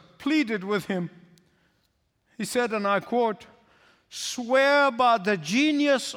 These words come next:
of Caesar, and I will let you go." To which Polycarp made this, would become famous and become comforting to believers from one hundred and fifty-six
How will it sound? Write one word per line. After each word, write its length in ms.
of 240
Caesar, 720
and 180
I 220
will 200
let 300
you 100
go." 640
To 80
which 260
Polycarp 600
made 300
this, 500
would 160
become 300
famous 560
and 160
become 320
comforting 580
to 100
believers 600
from 300
one 220
hundred 340
and 140
fifty-six 800